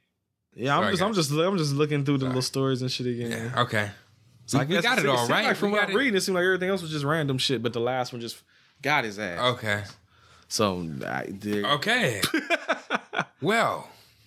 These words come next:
Speaker 1: So they, that's heavy metal, P J.
Speaker 2: Okay.
Speaker 1: So I got, I got something special for you. I've never done this before, and I don't know how I've never done this before, and I don't know if P J has heard it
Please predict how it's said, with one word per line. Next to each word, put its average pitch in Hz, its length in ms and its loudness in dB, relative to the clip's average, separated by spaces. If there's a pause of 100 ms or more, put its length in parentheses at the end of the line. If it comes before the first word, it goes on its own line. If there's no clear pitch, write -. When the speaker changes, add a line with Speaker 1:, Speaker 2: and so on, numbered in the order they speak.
Speaker 1:
So 117 280 -4
they, 151 280 0
that's 131 320 2
heavy 143 180 2
metal, 123 220 0
P 117 200 -6
J. 101 280 -8 (580)
Speaker 2:
Okay. 139 540 0 (280)
Speaker 1:
So 123 460 4 (840)
I 139 120 4
got, 160 140 4
I 120 160 4
got 139 160 4
something 143 220 -2
special 131 440 0
for 107 160 -6
you. 113 60 2
I've 175 160 4
never 220 180 2
done 180 220 2
this 156 100 0
before, 131 340 -2
and 131 80 0
I 156 40 2
don't 165 120 0
know 151 120 4
how 156 160 4
I've 151 80 0
never 147 160 0
done 156 160 0
this 139 80 -2
before, 131 240 0
and 127 100 0
I 165 40 4
don't 220 140 4
know 196 100 4
if 156 80 -2
P 220 180 2
J 175 260 4
has 139 160 0
heard 170 380 2
it - 180 -6